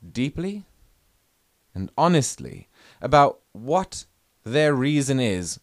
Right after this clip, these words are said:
for saying the thing that is getting your back up so terribly. People very rarely are just trying to mess with you. More often than not,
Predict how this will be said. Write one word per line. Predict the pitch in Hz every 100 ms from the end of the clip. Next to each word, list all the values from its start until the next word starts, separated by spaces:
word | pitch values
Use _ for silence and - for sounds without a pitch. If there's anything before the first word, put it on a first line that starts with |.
| _
for | _ 110
saying | - - 196 202 180 143
the |
thing | 120 107 104 104
that | 104
is | 107
getting | - - 107 107
your | 107 107
back | 95 92 -
up | 90
so | - 90 90
terribly. | 85 73 69 64 - - _ _ _ _ - - -
People | 202 202 180 151
very | 120 110 156 156 151 135
rarely | 107 107 113 113 90 67 - -
are | 98 104
just | 107 -
trying | 101
to | 95
mess | 87 80 -
with | 76 -
you. | 71 - _ _ _ _ _ _ _ _
More | 113 131
often | 131 - 117
than | 110 110
not, | 147 156